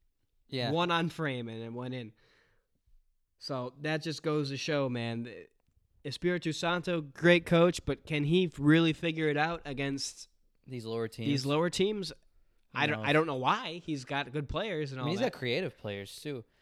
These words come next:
Speaker 1: I mean, like, they, he's playing the same style that Man U plays right now, but the difference is he's got a lot more creative midfielders that create chances than Man
Speaker 2: Yeah,
Speaker 1: U,
Speaker 2: I think
Speaker 1: let's be
Speaker 2: he, I
Speaker 1: honest.
Speaker 2: think, like United, they need a, a true number ten,
Speaker 1: I,
Speaker 2: and
Speaker 1: I think
Speaker 2: I
Speaker 1: so,
Speaker 2: wouldn't be
Speaker 1: too.
Speaker 2: surprised if they go out and get that in,
Speaker 1: Yeah.
Speaker 2: uh, the offseason.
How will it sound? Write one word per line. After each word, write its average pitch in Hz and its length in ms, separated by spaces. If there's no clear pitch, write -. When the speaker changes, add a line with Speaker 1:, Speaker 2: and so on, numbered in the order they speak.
Speaker 1:
I - 60
mean, 139 300
like, 135 200
they, 151 180
he's 151 160
playing 175 220
the 160 60
same 143 240
style 139 280
that 123 100
Man 120 220
U 120 120
plays 139 300
right 143 120
now, 156 240
but 123 220
the 127 80
difference 135 400
is 135 320
he's 131 240
got 131 140
a 123 40
lot 123 160
more 127 160
creative 117 340
midfielders 104 580
that 95 160
create 104 220
chances 95 400
than 90 160
Man 92 160
Speaker 2:
Yeah, 127 140
Speaker 1:
U, 131 60
Speaker 2:
I - 20
think 180 200
Speaker 1:
let's 170 40
be 170 100
Speaker 2:
he, 151 60
I 101 120
Speaker 1:
honest. 143 160
Speaker 2:
think, 170 300
like 143 300
United, 123 500
they 127 220
need 123 300
a, 113 440
a 120 80
true 120 260
number 110 240
ten, 107 520
Speaker 1:
I, - 40
Speaker 2:
and 104 320
Speaker 1:
I 113 60
think 110 140
Speaker 2:
I - 20
Speaker 1:
so, 123 80
Speaker 2:
wouldn't 120 180
be 123 80
Speaker 1:
too. - 40
Speaker 2:
surprised 110 400
if 113 60
they 113 120
go 110 140
out 110 200
and 113 120
get 120 220
that 110 200
in, 110 180
Speaker 1:
Yeah. 107 200
Speaker 2:
uh, 104 40
the 107 140
offseason. 104 580